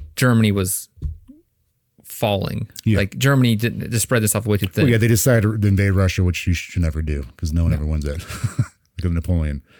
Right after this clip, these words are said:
Speaker 2: So, okay, this gets found out, but we're still somehow supporting these Contras. No one knows how this is, like, how we, where are we getting this money from? Congress says we can't do this anymore.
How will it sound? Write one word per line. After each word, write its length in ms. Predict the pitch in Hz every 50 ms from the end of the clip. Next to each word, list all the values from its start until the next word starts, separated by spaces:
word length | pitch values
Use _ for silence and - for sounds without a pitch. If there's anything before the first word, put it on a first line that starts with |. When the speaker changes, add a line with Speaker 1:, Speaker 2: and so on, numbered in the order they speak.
| _ _ - - - - - - - -
Speaker 2:
So, 160 | - - 156
okay, 140 | 143 123 110
this 180 | 117 147 -
gets 180 | - 165 - -
found 280 | - 147 139 135 127
out, 300 | 120 117 110 110 110 - - _ _ _ _ _ _ _ _ _ _ _ _ _ _ _ _ - - - - _
but 220 | 123 117 104 - - - - _ _ _ _ _ _ -
we're 80 | 113
still 260 | 113 - - 156 160
somehow 760 | 156 - - 165 160 131 101 139 139 131 120 107 101 101 98 - _ _ _ _
supporting 380 | - - 87 - 139 127 110
these 120 | 101 95 -
Contras. 480 | - 113 104 98 - 85 78 71 -
No 180 | - 98 104 107
one 100 | 107 107
knows 320 | 107 104 104 98 95 -
how 180 | 101 101 98 98
this 140 | 98 95 92
is, 160 | 90 80 - -
like, 140 | - 101 -
how 120 | - 110 110
we, 140 | 110 113 107
where 160 | 101 107 113
are 40 | 110
we 40 | 110
getting 100 | 104 110
this 160 | 101 95 - -
money 160 | 101 98 95
from? 240 | 85 - 85 80 78
Congress 420 | - - 104 107 113 113 113 -
says 160 | - 110 98
we 80 | 95 90
can't 220 | - 107 92 87
do 80 | 98 123
this 180 | 139 127 -
anymore. 480 | 135 127 120 110 107 101 95 95 98 92